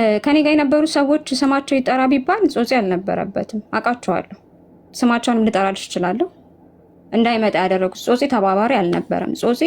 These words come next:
እዚህ ጋር አቴንሽን ስለፈለገ ነው እንጂ ምንም የሚያውቀው ታሪክ የለም። ልነግራችሁ የምፈልገው ነገሩን ማስቀየስ ስለፈለገ ነው። ጾጺ ነገሩ ከእንትን ካለ በኋላ ከስንት ጊዜ በኋላ መጥቶ እንትን ያለ ሰ-፣ ሰው ነው።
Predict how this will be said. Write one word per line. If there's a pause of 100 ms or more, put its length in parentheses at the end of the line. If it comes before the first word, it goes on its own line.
(100)
እዚህ
ጋር
አቴንሽን
ስለፈለገ
ነው
እንጂ
ምንም
የሚያውቀው
ታሪክ
የለም። (1000)
ልነግራችሁ
የምፈልገው (320)
ነገሩን
ማስቀየስ
ስለፈለገ
ነው። (300)
ጾጺ
ነገሩ (100)
ከእንትን
ካለ
በኋላ
ከስንት
ጊዜ
በኋላ
መጥቶ (920)
እንትን
ያለ (120)
ሰ-፣
ሰው
ነው።